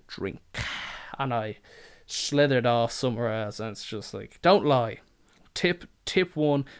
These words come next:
don't, tip two, don't lie. Tip one, come in with a bit of energy into a conversation. Introduce yourself. Eye contact. I, I know it sounds corny. Eye contact, it fucking gets 'em every time. Gets 'em every time. But I have a, a little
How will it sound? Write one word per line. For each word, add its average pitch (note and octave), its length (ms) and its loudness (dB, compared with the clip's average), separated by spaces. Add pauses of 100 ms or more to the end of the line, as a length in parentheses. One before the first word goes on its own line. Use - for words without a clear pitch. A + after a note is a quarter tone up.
(120)
don't, C#3+ 500 4
tip G3 280 2
two, E3 300 6
don't C#3 260 0
lie. B2+ 160 2
Tip C#3+ 320 -2
one, C3 240 0
come C#3+ 240 4
in B2+ 140 2
with B2 160 -2
a A2+ 40 -8
bit A#2 140 -4
of A2+ 80 -2
energy A2+ 420 -6
into G#2 200 -8
a G#2+ 60 -6
conversation. A2 720 -6 (1000)
Introduce C3 400 -2
yourself. A#2+ 320 -2 (280)
Eye D3 140 4
contact. C#3+ 560 0 (300)
I, A#2+ 240 0 (320)
I C3+ 140 -4
know D3 160 2
it D3 80 0
sounds C#3 320 0
corny. C#3 360 0 (380)
Eye C#3 160 6
contact, C#3+ 640 -2
it - 80 -8
fucking - 840 -2
gets C#3+ 300 -4
'em B2+ 100 0
every A#2 260 -2
time. - 320 -14 (140)
Gets C3+ 220 -4
'em G#2+ 100 -6
every G2 200 -10
time. C#2 300 -14 (460)
But B2+ 160 0
I A#2+ 120 0
have D3+ 200 -2
a, C3+ 240 0
a B2 160 -6
little C3+ 540 0